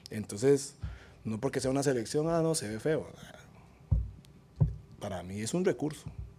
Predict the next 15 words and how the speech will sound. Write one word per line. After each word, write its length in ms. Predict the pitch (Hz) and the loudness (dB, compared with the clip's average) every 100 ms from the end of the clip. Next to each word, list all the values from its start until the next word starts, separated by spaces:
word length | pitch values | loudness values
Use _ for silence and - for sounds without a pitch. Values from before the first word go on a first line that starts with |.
| - - - - - - - | -20 -20 -20 -20 -20 -20 -8
que 120 | 117 110 | -4 -2
de 140 | 113 | 0
inicio, 600 | 110 135 202 214 247 269 - - - - | 4 8 8 8 4 2 -2 -20 -20 -10
di, 220 | 113 117 | -4 -2
ya 160 | 101 107 | 0 0
dependerá 460 | 120 127 120 104 | 4 4 4 2
del 100 | 110 | 2
entrenador. 640 | 127 113 101 92 113 160 131 - - - - | 2 0 -4 -4 0 0 0 -10 -20 -20 -20
Si 220 | - 117 104 | -12 -10 -8
de 440 | 110 110 107 104 101 | -4 -4 -2 -6 -8
final, 480 | 101 107 151 247 - - - - - - - - - | -8 -4 -2 -2 -4 -16 -20 -20 -20 -20 -16 -16 -12
eso, 680 | - 101 120 123 113 104 92 - - - - - - - - - - - - - - - | -8 -4 4 6 6 2 -4 -10 -20 -20 -20 -20 -20 -20 -20 -20 -20 -20 -20 -20 -20 -4
le 80 | 135 | 2
cuento 420 | 131 151 151 160 | 8 8 10 12
algo. 280 | 151 123 98 | 12 10 2